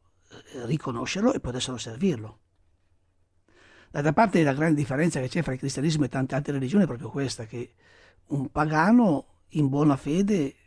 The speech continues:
oppure una, una, un seguace di altre religioni in buona fede può salvarsi.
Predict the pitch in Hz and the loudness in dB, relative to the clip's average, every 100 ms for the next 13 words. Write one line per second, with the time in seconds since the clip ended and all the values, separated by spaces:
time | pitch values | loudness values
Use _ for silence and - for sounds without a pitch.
0 | _ _ _ _ - 139 - - 185 151 | _ _ _ _ -4 -4 0 4 6 8
1 | 143 139 127 127 127 120 120 - - 135 | 8 6 2 -2 -4 -4 -6 -6 -4 0
2 | 131 131 123 117 117 117 123 - _ _ | 2 2 2 -2 -6 -8 -10 -18 _ _
3 | _ _ - _ _ _ 147 - 139 170 | _ _ -20 _ _ _ -2 0 2 2
4 | 165 143 143 151 160 156 147 143 139 180 | 2 2 2 2 2 0 2 2 4 4
5 | 147 143 135 127 127 131 123 - 143 226 | 4 4 2 2 0 0 -2 -4 0 2
6 | 247 - 147 151 139 120 101 - - 113 | 2 0 -4 -2 -4 -4 -8 -10 -12 -14